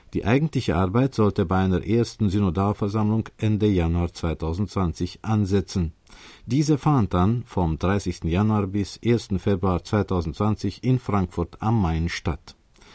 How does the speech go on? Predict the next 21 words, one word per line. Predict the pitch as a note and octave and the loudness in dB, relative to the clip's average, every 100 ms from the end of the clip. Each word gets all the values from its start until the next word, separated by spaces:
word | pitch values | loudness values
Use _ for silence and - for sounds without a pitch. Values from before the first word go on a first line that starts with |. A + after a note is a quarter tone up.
| - - - | -20 -14 -4
Es | A#2+ | -2
beteiligten | - A2 B2 B2 A#2+ A#2 | 2 2 4 2 2 0
sich | G#2+ - | 0 -2
zweihundertdreißig | A2+ G#2+ F#2+ F2 G2+ F#2+ F2+ - | 0 0 0 0 0 0 -2 -2
Mitglieder | G#2 - A#2+ B2 | -4 0 0 2
der | G#2 G2 D#2+ | 2 2 0
Synodalversammlung | F2 E2 E2 G2+ G#2+ B2 B2+ B2+ C3+ C3 | 0 -2 0 -2 0 -2 0 2 2 -2
sowie | - F2+ F#2+ | -2 -2 0
der | E2+ F#2+ - | 0 -2 0
apostolische | G#2 A2 - A2 F#2 - D#2+ | -2 0 0 0 0 0 0
Nuntius | A#2 A#2+ - A2+ - - - - | 2 2 0 -2 -4 -20 -20 0
und | A#2+ A#2 | 2 2
fünfundzwanzig | - D#3 D#3 D3+ B2+ A2 G#2+ - | 4 4 4 2 2 0 -2 0
Beobachter | G2+ G2+ A2 G#2 - A2 | 4 4 2 -2 -2 0
aus | G2+ | 0
verschiedenen | - G#2 - F2+ F#2 F2 | -2 -4 -2 -2 0 0
Institutionen | G#2+ - G#2 - - - A#2 A2+ G#2 | -2 -2 -4 -6 -8 0 2 4 2
und | - B2+ | 2 0
dem | C3+ B2 | 2 2
benachbarten | A#2+ F2 D2 - E2+ E2 A2 - | 2 0 -2 -4 -2 -2 -4 -4
Ausland. | F#2+ E2 - E2+ C#2+ - | -2 -4 -2 -4 -4 -10